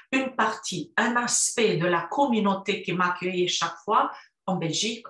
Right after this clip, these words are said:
en France, au Québec, pour opérer en moi-même une transformation évolutive créative.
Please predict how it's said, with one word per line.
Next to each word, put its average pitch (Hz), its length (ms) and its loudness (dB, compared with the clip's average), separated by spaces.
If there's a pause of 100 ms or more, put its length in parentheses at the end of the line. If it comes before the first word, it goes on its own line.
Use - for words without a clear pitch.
en 160 100 -6
France, 220 600 -4
au 139 60 -14
Québec, 175 420 -4 (400)
pour 214 260 4
opérer 247 680 2
en 175 120 2
moi-même 170 680 0 (160)
une 190 140 4
transformation 190 880 -2 (120)
évolutive 156 680 -2 (180)
créative. 147 640 -4